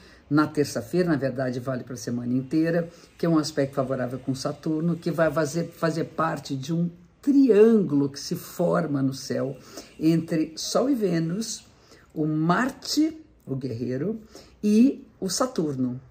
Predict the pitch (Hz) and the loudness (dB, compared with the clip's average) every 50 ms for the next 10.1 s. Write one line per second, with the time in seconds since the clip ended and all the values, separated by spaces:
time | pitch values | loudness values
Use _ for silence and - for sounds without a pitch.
0 | _ _ - 156 156 143 - 185 208 202 220 233 233 247 233 208 160 143 139 135 | _ _ -6 -4 -2 2 4 4 4 4 2 0 0 -2 -2 -2 -4 -6 -8 -10
1 | - - - - - - - 160 156 165 165 156 147 143 147 143 131 135 - - | -12 -18 -20 -16 -10 -4 -2 0 0 0 0 -2 -2 -2 -2 -2 -2 -4 -6 -6
2 | 143 135 139 139 139 147 180 214 190 254 269 294 285 - - - - 151 147 147 | -2 -2 0 0 2 2 2 2 2 2 0 0 -2 -4 -8 -12 -8 -4 -2 -2
3 | 143 139 135 139 139 139 135 135 - - 123 117 117 127 131 131 160 170 247 294 | 0 0 0 0 0 -2 -2 -4 -6 -8 -8 -6 -6 -6 -6 -4 -2 -2 -2 -2
4 | 285 - - - - - - - - - - - - - 214 190 - - - 208 | -4 -8 -14 -20 -20 -20 -20 -18 -12 -8 -6 -2 2 2 2 2 2 2 2 2
5 | 202 190 185 170 160 160 156 151 - - 147 160 170 175 190 - - - - 170 | 4 4 4 2 2 0 -2 -2 -2 -2 0 0 0 -2 -4 -6 -2 2 4 4
6 | 151 - 160 170 185 226 247 180 - - 226 254 311 294 - - - 262 247 233 | 4 4 0 -2 -4 -4 -4 -6 0 2 4 4 4 2 0 -4 -2 2 2 4
7 | 226 226 - 220 208 196 196 196 175 185 185 180 175 - - 196 175 175 - - | 2 2 0 -2 -2 0 -2 -2 -2 -2 -4 -4 -2 -2 0 0 -2 -2 -4 -6
8 | - 180 156 139 143 151 160 196 - - - 156 151 - 170 156 156 143 170 160 | -4 -2 -2 0 0 0 -2 -4 -4 -6 -6 -8 -8 -8 -8 -10 -8 -8 -8 -8
9 | 139 147 160 156 - 165 160 - - 160 151 151 143 - - - 156 180 214 214 | -6 -4 -4 -4 -4 -4 -4 -4 -4 -6 -6 -6 -8 -10 -8 -4 -2 -2 -2 -2
10 | 262 285 | -4 -8